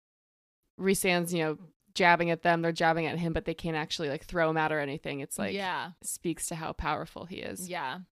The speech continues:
Speaker 2: They're only, their only, like, defense is words, <laughs> really.
Speaker 1: Right. And we don't really get the backstory, but we know that they, Tamlin and Lucien clearly know him and hate him.
Speaker 2: Yeah.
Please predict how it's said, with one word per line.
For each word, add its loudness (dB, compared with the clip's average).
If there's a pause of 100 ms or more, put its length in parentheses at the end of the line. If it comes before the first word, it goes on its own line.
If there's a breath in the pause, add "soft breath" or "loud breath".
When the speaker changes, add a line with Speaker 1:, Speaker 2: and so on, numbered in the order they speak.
Speaker 2:
They're -6
only, -12 (760)
their -8
only, -10
like, -14
defense -16
is -16
words, -14 (200)
<laughs> -20
really. -14 (100)
Speaker 1:
Right. 2
And 6 (160)
we 6
don't 6
really 4
get 0
the -2
backstory, 2
but 4
we 2
know 4
that 0
they, 4 (240)
Tamlin 6
and 4
Lucien 0
clearly 0
know 0
him 0
and -2
hate -12
him. -14 (320)
Speaker 2:
Yeah. -8